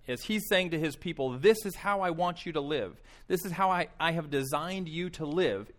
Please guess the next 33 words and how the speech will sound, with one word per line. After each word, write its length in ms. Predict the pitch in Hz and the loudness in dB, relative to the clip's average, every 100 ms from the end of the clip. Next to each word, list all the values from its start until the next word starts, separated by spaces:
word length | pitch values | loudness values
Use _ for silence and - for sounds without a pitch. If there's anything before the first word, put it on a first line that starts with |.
| - - 143 | -20 -10 -6
in 140 | 139 | -4
community 600 | - 170 175 202 202 175 | -2 0 2 2 2 2
with 200 | 165 165 | 0 0
each 200 | 170 156 | -4 4
other. 380 | 160 107 - - - - - - - - - - - | 6 6 0 -12 -20 -20 -20 -20 -20 -20 -20 -20 -12
This 280 | 127 202 - | 6 6 6
is 120 | 170 | -2
what 120 | 175 | 0
will 120 | 160 147 | -2 0
bring 240 | 156 143 | -2 -2
peace 760 | - - - 220 - - - - - - | -8 -8 -2 -2 -2 -10 -16 -20 -20 -6
and 300 | 127 131 139 | -4 -4 0
life 500 | 170 202 120 - - - | 2 2 -2 -10 -18 -6
and 180 | 143 135 - | -4 -4 -4
a 80 | 127 | -6
beautiful 680 | 120 151 196 226 - 180 | -6 -2 0 0 0 0
relationship 640 | 156 147 180 - 143 - | 2 2 0 -2 -8 -8
between 340 | 135 - 156 143 | -10 -8 -8 -8
people 440 | - 185 - 104 | -6 -8 -6 -6
and 100 | 123 | -4
between 320 | 143 - 160 | -6 -6 -8
people 460 | 139 - 190 151 123 | -8 -8 -8 -4 -4
and 160 | 120 120 | -2 4
God. 380 | 143 113 87 - - - | 4 4 0 -10 -20 -16
This 300 | 131 175 202 | 4 6 6
is 120 | 202 170 | 0 0
what 140 | 170 | 2
I 120 | 156 | 2
want 400 | 143 151 185 175 | 2 2 2 0
for 260 | - 147 110 | -8 -6 -6
you." 300 | 80 - - - - - - - - - - - - - - | -8 -18 -20 -20 -20 -20 -20 -20 -20 -20 -20 -20 -20 -18 0
There's 160 | 185 | 0
just, 180 | 196 202 | 0 -4